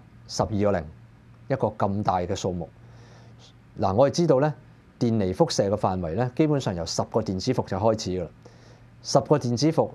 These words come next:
同，呃，十三後邊加十二個零咁多個電子伏，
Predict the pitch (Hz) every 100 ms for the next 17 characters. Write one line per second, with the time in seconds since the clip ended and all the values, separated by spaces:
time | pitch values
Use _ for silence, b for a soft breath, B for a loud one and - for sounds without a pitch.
0 | - - 98 92 - - - - 110 101
1 | 98 110 - - 156 123 104 110 110 147
2 | 120 - 101 104 107 92 82 82 117 127
3 | 135 110 95 131 120 98